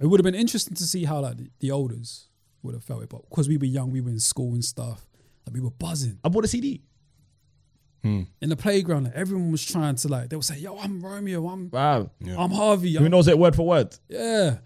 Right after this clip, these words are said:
Speaker 1: but same sort of shit when I first heard I Love You though, with Dizzy.
Speaker 2: D-,
Speaker 3: Yeah.
Speaker 2: but was it, but think about it, was it like twenty-one Seconds? Just for two minutes?
Speaker 1: I don't think so.
Speaker 2: I don't think it was either.
Speaker 1: I don't think so.
Speaker 3: Yeah, but this, this has got way more, I feel like, than So Solid. So Solid, take away twenty-one Seconds.
Speaker 2: But that's the problem, though. You can't.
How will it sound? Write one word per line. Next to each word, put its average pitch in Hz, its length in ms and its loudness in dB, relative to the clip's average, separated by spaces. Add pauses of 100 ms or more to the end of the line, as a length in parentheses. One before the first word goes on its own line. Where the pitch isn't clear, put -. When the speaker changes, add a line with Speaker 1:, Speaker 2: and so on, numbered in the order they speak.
(140)
Speaker 1:
but - 220 -8
same 208 280 2
sort 175 220 -4
of 165 60 -2
shit 180 220 -4
when 160 120 -4
I 156 80 -4
first 165 320 -6
heard 156 200 -4
I 147 80 -8
Love 170 240 -6
You 123 100 -6
though, 104 160 -10 (180)
with 113 100 -12
Dizzy. 147 240 -6
Speaker 2:
D-, - 260 -2
Speaker 3:
Yeah. 90 80 -2
Speaker 2:
but 139 80 4
was 139 140 4
it, 143 140 -2
but 117 120 -6
think 156 220 -2
about 87 140 -8
it, 80 60 -12
was 120 280 0
it 117 80 -2
like 92 100 -8
twenty-one 110 240 -4
Seconds? 107 420 -8 (280)
Just 123 140 -4
for 101 80 -10
two 123 220 -10
minutes? 98 200 -10
Speaker 1:
I 131 100 -4
don't 117 180 -6
think 123 140 -14
so. - 120 -16 (380)
Speaker 2:
I - 80 -10
don't 120 100 -6
think 117 140 -4
it 110 40 -8
was 104 160 -8
either. 110 260 -8 (760)
Speaker 1:
I - 60 -12
don't - 140 -16
think 120 120 -20
so. - 120 -18 (160)
Speaker 3:
Yeah, 123 140 2
but 101 180 -4
this, 120 160 2
this 131 160 4
has 123 100 0
got 95 140 -6
way 107 160 2
more, 95 380 0
I 90 100 -4
feel 87 180 -8
like, 85 220 -10
than 85 140 -8
So 90 160 -6
Solid. 87 280 -6 (100)
So 110 180 -2
Solid, 117 300 2
take 139 220 0
away 113 160 2
twenty-one 104 360 2
Seconds. 90 380 -8
Speaker 2:
But 147 80 4
that's 143 120 4
the - 80 4
problem, 170 240 4
though. 101 60 0
You 95 120 0
can't. 147 260 2